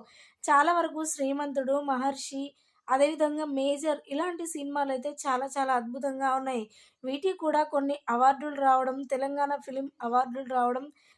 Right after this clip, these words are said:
సూపర్ స్టార్ మహేష్ బాబుకి చాలా చాలా ఆనందంగా అనిపించింది అంటూ కూడా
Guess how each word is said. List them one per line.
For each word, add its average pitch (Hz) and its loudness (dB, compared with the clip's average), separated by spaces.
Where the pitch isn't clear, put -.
సూపర్ 339 -4
స్టార్ 302 2
మహేష్ 277 -4
బాబుకి 269 -2
చాలా 262 2
చాలా 269 6
ఆనందంగా 330 4
అనిపించింది 277 0
అంటూ 262 0
కూడా 269 2